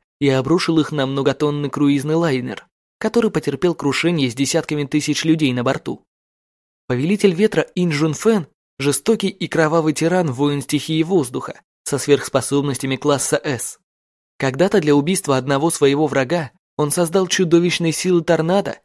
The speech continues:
и погубил более трёхсот невинных душ. Когда-то проник в дом семьи Цзы через подземные ходы и, убив всех жителей, завладел всем их имуществом,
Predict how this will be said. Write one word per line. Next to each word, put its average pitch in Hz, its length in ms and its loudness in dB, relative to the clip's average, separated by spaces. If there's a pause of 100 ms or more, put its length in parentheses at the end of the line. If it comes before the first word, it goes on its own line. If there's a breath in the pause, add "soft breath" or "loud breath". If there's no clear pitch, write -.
(220)
и 147 60 2
погубил 147 460 2
более 139 300 2
трёхсот 147 460 0
невинных 143 480 0
душ. 160 400 -4 (680)
Когда-то 139 460 0
проник 156 380 -2
в 143 40 -4
дом 147 200 0
семьи 151 320 0
Цзы 147 440 -2 (100)
через 180 260 0
подземные 170 500 0
ходы 147 420 -2 (360)
и, 151 80 2
убив 135 360 2
всех 127 320 -2
жителей, 135 400 0
завладел 143 440 2
всем 185 340 2
их - 140 -2
имуществом, 185 760 0